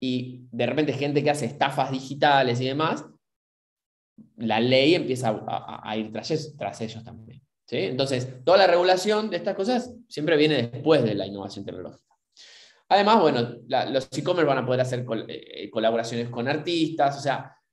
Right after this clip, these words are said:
todo lo que vimos en la clase uno y muchas de las cosas que vamos hoy, vemos viendo hoy, la tecnología esta nos lo empieza a permitir.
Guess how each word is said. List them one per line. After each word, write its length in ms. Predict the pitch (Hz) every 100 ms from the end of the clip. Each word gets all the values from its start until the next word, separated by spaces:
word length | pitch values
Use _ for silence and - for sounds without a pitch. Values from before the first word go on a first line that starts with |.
| _ _
todo 200 | - 190
lo 100 | 180
que 80 | 147
vimos 340 | 147 165 160 147
en 80 |
la 120 | 131 127
clase 260 | 143 147
uno 680 | 156 170 170 175 190 - _ _ _ _ -
y 100 | 143
muchas 260 | 156 151
de 60 | 139
las 100 | 135
cosas 200 | 143 147
que 100 | 139
vamos 280 | 131 147 151
hoy, 240 | 156 156
vemos 300 | 135 143 156
viendo 260 | 175 180 185
hoy, 220 | 165 190 - - _ _ _ _ -
la 180 | 139 143
tecnología 420 | 151 151 156 165
esta 200 | 170 170
nos 320 | 135 131 131
lo 120 | 127
empieza 500 | 127 127 131 139 131
a 280 | 147 - - _ _
permitir. 580 | 120 117 117 - -